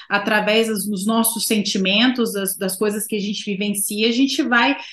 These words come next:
é, é, amadurecendo, a gente vai,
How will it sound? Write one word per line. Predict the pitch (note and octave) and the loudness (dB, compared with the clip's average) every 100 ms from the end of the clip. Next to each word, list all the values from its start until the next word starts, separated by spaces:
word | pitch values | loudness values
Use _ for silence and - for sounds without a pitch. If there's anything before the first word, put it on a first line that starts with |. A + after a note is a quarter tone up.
| - B3+ | -10 2
é, | B3+ B3+ B3+ B3+ | 6 6 6 4
é, | B3+ | 6
amadurecendo, | C4 C4 C4+ D4 - F4 D#4+ D#4+ C#4 | 6 6 4 2 4 8 8 8 4
a | |
gente | F#3+ G3 - G3 | 0 -4 -8 -2
vai, | G#3+ A3 | 0 0